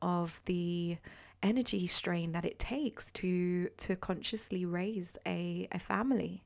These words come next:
you know? And I remember the question that really moved me was when I said, like, "How do you juggle everything?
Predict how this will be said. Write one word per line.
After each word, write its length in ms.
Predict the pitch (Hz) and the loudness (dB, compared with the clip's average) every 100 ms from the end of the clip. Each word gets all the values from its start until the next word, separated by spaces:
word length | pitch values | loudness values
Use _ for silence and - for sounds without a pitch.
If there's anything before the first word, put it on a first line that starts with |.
| - | -2
you 140 | 180 | 0
know? 280 | 170 170 208 - - - - - - | 0 0 -2 -6 -14 -14 -14 -16 0
And 380 | 190 185 180 180 - | 6 8 6 4 4
I 80 | |
remember 540 | 185 185 185 185 180 180 | 6 8 6 6 6 4
the 120 | 185 | 2
question 800 | - - 190 - - 180 175 170 | 2 4 4 2 0 2 2 0
that 160 | 170 - | -2 0
really 380 | 180 180 180 175 | 2 2 2 0
moved 460 | 175 180 185 - | 0 2 2 0
me 200 | 175 170 | -2 0
was 220 | 170 170 - | 2 2 0
when 120 | 175 | 0
I 120 | 170 | 0
said, 420 | - - - 185 - - - - - - - _ - | -2 -2 -2 -4 -8 -14 -18 -18 -20 -20 -20 _ -2
like, 460 | 180 180 - - - | 2 2 0 -6 -4
"How 420 | - 190 240 226 | 0 2 4 2
do 160 | - | 2
you 220 | 202 190 190 | 0 0 2
juggle 400 | 190 202 240 208 | 4 4 4 2
everything? 580 | 180 175 - - - | 2 0 0 -2 -4